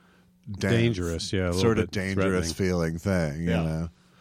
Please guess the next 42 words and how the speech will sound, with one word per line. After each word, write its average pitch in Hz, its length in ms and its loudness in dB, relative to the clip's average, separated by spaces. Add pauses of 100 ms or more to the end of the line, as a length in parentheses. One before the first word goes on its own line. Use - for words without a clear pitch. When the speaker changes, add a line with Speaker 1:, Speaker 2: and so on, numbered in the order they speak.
Speaker 2:
I 101 120 -2
had 135 120 2
a - 40 -2
Speaker 1:
And 117 100 2
those 226 180 6
Speaker 2:
friend, 220 40 -2
Speaker 1:
guys 147 140 8
Speaker 2:
yeah. 120 60 4
Speaker 1:
actually 104 200 0
hung 113 160 0
out 98 120 2
at 82 60 -4
the 90 80 -8
casino 95 380 -2
after 85 240 -4
the 85 80 -4
show, 117 320 2
so 98 120 -6
they 107 200 2
actually 92 260 -2
got 85 160 -2
more 85 320 0
of 76 100 -6
the 82 80 -8
scene. 85 360 -4
You 87 100 -4
know, 82 100 -2
we 101 120 0
had 98 100 0
to 76 80 -6
leave. 82 460 -6
The 85 100 -4
rest 82 260 -4
of, 80 120 -6
we 90 100 -2
had 85 100 -4
to 82 60 -6
go 78 140 -2
back 80 240 -4
to 78 100 -6
Hong 87 240 -4
Kong, 78 400 -6